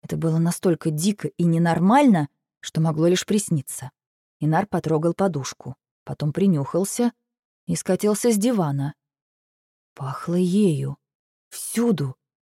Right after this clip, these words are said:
Очень сильно. Она была здесь совсем недавно, ее запах витал везде. Она трогала и подушку, и одеяло, и диван, и даже Инара, хотя тут ее запах слабел.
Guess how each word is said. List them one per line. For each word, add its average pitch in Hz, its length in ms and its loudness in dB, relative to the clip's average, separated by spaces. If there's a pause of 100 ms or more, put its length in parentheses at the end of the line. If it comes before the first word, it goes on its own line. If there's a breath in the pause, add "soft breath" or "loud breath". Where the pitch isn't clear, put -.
(220)
Очень 226 260 4
сильно. 202 600 4 (520)
Она 156 200 0
была 185 240 4
здесь 196 240 2
совсем 220 340 2
недавно, 202 440 4
ее 160 280 2
запах 175 400 0
витал 202 360 2
везде. 185 560 2 (440)
Она 147 200 -2
трогала 170 420 0
и 170 120 4
подушку, 160 680 -2
и 165 100 2
одеяло, 156 680 2
и 170 140 4
диван, 165 500 4 (380)
и 165 80 -2
даже 165 400 0
Инара, 196 560 2
хотя 160 260 -8
тут - 200 -8
ее 165 120 0
запах 170 320 -4
слабел. 151 480 -4